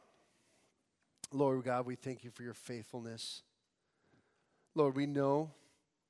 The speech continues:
the end is gonna get worse. But God, we have a,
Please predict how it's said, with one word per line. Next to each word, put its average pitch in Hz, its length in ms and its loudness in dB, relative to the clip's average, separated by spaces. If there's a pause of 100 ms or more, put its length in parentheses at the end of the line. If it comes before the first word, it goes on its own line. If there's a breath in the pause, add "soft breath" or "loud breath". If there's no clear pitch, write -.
the 135 260 -4
end 147 280 -2
is 139 160 -4
gonna 135 220 -4
get 139 260 -8
worse. 95 520 -10 (760 soft breath)
But 120 180 -2
God, 117 280 -4
we 120 140 -6
have 117 180 -6
a, 104 100 -10